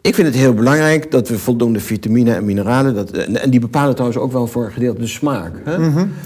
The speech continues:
Speaker 1: Dus, dus volle smaak van dingen wordt echt wel ook door die micronutriënten bepaald.
Speaker 2: Ja, en, en de, de, de
Speaker 1: Dus de
Speaker 2: sec-,
Speaker 1: smaak
Speaker 2: de
Speaker 1: wordt
Speaker 2: secon-,
Speaker 1: slapper, zeg
Speaker 2: de
Speaker 1: maar.
Speaker 2: secundaire metabolieten die
Speaker 1: Ja.
Speaker 2: daar, daar
Speaker 1: Ja,
Speaker 2: ontstaan.
Speaker 1: dus de smaak wordt slapper doordat er veel minder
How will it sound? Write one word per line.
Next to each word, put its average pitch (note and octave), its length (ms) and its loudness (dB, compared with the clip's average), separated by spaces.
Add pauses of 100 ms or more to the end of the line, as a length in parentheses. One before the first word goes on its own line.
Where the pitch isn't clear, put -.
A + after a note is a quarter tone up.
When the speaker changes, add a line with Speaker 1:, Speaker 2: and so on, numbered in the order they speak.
(220)
Speaker 1:
Dus, A2 280 0
dus A#2 300 0
volle F#3 400 2
smaak C#3+ 520 0
van A2 220 -2
dingen C3 280 0
wordt A#2 180 0
echt C#3 240 -6
wel C#3 160 0
ook C#3 220 0
door B2+ 140 0
die A#2 100 -2
micronutriënten G#2 920 -6
bepaald. E2+ 500 -12
Speaker 2:
Ja, D3+ 140 -2
en, D3 240 -2
en C#3 400 -4
de, C#3 140 -8
de, - 20 -10 (100)
de C3 120 -4
Speaker 1:
Dus B2+ 200 0
de C3+ 60 -2
Speaker 2:
sec-, D3+ 80 4
Speaker 1:
smaak C#3+ 160 2
Speaker 2:
de D3+ 60 2
Speaker 1:
wordt C3 160 2
Speaker 2:
secon-, D#3 200 4 (120)
Speaker 1:
slapper, A2 220 0
zeg G2+ 220 -4
Speaker 2:
de - 40 -8
Speaker 1:
maar. - 100 -4
Speaker 2:
secundaire C#3 480 0
metabolieten C3+ 640 -2
die B2 100 6
Speaker 1:
Ja. - 60 0
Speaker 2:
daar, A#2+ 160 -4
daar A#2 180 -6
Speaker 1:
Ja, B2 60 -12 (100)
Speaker 2:
ontstaan. - 300 -6
Speaker 1:
dus G#2+ 160 -6
de A#2+ 60 -6
smaak B2+ 260 -2
wordt A#2 160 -2
slapper A2 560 -2
doordat G#2 420 -2
er G2 100 -8
veel F#2+ 160 -6
minder F#2 320 -6